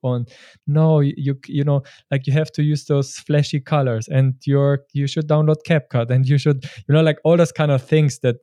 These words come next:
that kind of, like, to kind of e-,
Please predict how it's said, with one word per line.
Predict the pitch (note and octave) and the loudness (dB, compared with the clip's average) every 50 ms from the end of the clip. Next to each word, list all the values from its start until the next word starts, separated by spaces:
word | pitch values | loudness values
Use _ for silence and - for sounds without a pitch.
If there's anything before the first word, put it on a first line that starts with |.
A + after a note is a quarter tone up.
| _ _ | _ _
that | - A#2+ B2+ B2 | -6 -6 -6 -4
kind | - C#3 C3 B2+ | -2 -2 -2 -2
of, | A#2+ A2 | -2 0
like, | B2+ B2 A#2 - _ _ _ _ _ _ _ _ _ - | 0 0 0 -2 _ _ _ _ _ _ _ _ _ -4
to | - B2+ B2 A#2+ A#2+ A2 - _ _ _ _ _ _ _ _ _ _ _ | -2 0 0 0 -2 -4 -8 _ _ _ _ _ _ _ _ _ _ _
kind | - C3 B2 | -4 -2 -2
of | B2 A#2 - _ _ | -2 -4 -6 _ _
e-, | - F3 | -14 -14